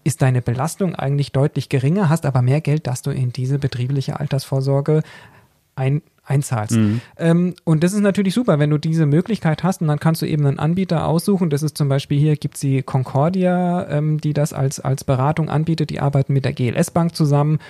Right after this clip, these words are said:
Speaker 1: und dort kannst du dir dann einfach genau transparent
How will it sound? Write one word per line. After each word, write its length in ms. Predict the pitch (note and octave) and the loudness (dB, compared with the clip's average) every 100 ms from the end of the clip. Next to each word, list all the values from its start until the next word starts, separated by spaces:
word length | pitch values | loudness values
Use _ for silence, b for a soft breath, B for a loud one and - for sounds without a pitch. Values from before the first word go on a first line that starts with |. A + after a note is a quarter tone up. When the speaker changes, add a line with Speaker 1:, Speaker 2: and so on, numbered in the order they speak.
| B | B
Speaker 1:
und 200 | - C3+ | -6 0
dort 180 | C3+ D3 | 2 2
kannst 240 | - E3 D#3 | 2 0 0
du 40 | |
dir 140 | D3+ | 0
dann 200 | D3 C#3 | 2 0
einfach 440 | - C3+ - B2+ - | 0 -4 -4 -6 -4
genau 480 | C3+ B2+ B2 D3+ F3 | -2 0 0 0 0
transparent 640 | - D3 C#3+ C3 D3 | 0 -2 -2 0 -2